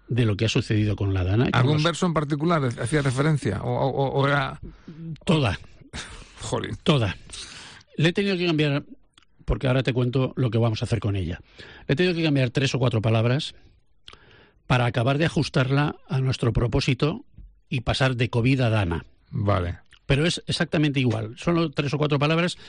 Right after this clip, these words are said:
Speaker 1: para ajustarla un poquito. Son retoques finos.
Speaker 2: Muy bien.
Speaker 1: ¿Qué vamos a hacer con eso? Ya lo hemos hecho. La hemos grabado bien en un estudio con
Speaker 2: Sí.
Speaker 1: Nacho Mañó, de
Speaker 2: Hombre.
Speaker 1: Presuntos Implicados.
Speaker 2: Gran amigo.
Speaker 1: ¿Eh? Fíjate. Fíjate el lujo.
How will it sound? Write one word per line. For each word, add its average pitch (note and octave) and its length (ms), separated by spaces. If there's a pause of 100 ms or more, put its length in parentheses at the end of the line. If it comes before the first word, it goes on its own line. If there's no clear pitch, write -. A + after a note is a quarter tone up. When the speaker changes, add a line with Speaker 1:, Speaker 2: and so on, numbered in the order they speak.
(140)
Speaker 1:
para C3+ 220
ajustarla C#3 480
un C3 60
poquito. A2 260
Son D#3+ 140
retoques C#3 400
finos. - 420 (240)
Speaker 2:
Muy E2+ 100
bien. D2 200
Speaker 1:
¿Qué E3+ 80
vamos F3+ 180
a F#3 40
hacer E3 140
con D3 160
eso? A#2 280
Ya C3+ 180
lo D3 80
hemos C3+ 200
hecho. - 280 (300)
La C#3 120
hemos C3+ 200
grabado C3 360
bien D3+ 420
en A#2+ 120
un A#2+ 100
estudio D3+ 480
con A#2 120
Speaker 2:
Sí. A2+ 60
Speaker 1:
Nacho C#3 220
Mañó, C3+ 420 (100)
de B2+ 100
Speaker 2:
Hombre. B2+ 140
Speaker 1:
Presuntos C#3+ 320
Implicados. B2+ 580
Speaker 2:
Gran G#2 140
amigo. A#2+ 320
Speaker 1:
¿Eh? C#3 240
Fíjate. A#2 400 (560)
Fíjate B2+ 300
el A#2 60
lujo. C3 320